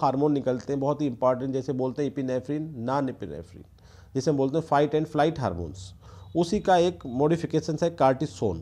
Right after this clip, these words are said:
उनका दूसरे नाम होते हैं cortisone। तो cortisone जो हमारा endocrine gland प्रोडक्ट जिसे बोलते हैं हार्मोन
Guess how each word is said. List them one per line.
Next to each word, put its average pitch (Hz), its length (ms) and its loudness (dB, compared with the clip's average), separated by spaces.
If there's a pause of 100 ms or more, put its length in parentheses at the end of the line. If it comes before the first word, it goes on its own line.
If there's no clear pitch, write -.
(100)
उनका 139 180 0
दूसरे 151 260 2
नाम 151 200 4
होते 147 240 2
हैं 160 100 -4
cortisone। 101 480 0 (1400)
तो 185 180 2
cortisone 165 520 6
जो 175 80 6
हमारा 165 180 6
endocrine 160 520 4
gland 156 400 2 (220)
प्रोडक्ट 156 260 6
जिसे 135 160 0
बोलते 143 260 4
हैं 165 80 2
हार्मोन 160 400 4